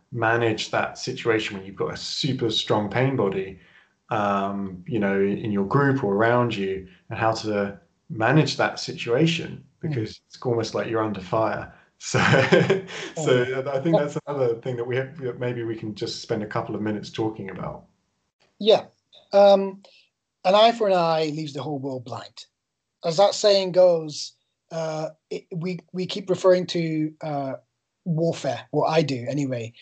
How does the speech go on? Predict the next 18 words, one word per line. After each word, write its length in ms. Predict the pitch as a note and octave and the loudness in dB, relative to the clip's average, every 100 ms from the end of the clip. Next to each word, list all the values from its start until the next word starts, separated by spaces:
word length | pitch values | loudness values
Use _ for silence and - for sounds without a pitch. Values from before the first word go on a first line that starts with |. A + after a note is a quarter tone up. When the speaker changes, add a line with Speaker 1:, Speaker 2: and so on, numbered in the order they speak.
| - E3 | -6 -2
Speaker 2:
of 160 | C#3+ | 0
the 80 | C#3+ | -2
ego. 500 | C#3+ D3 C3 B2 A#2 - - - | -4 -4 -4 -6 -8 -14 -18 -6
And 240 | C#3+ C#3 - | -4 -2 2
pain 220 | F3 D#3 | 2 6
body 320 | D#3 D3+ C#3+ | 6 4 2
is 80 | C3 | -2
a 80 | B2+ | -4
massive 300 | B2+ - - | -4 -6 2
part 220 | G#3 G#3 | 6 6
of 60 | |
the 80 | G3 | 6
ego, 460 | G3 F#3 F#3 F#3 F#3 D3+ | 4 6 8 10 8 2
and 280 | C#3+ C#3+ | -6 -4
it's 220 | C3 C3 - | -6 -6 -6
certainly 460 | - D#3 C#3 B2+ | -2 -2 -4 -8
warfare. 500 | B2 C3 - A2+ - - - - - - | -8 -8 -10 -10 -10 -12 -20 -20 -18 -6
Um, 500 | D3 C#3+ C#3 C3+ | -4 -2 0 0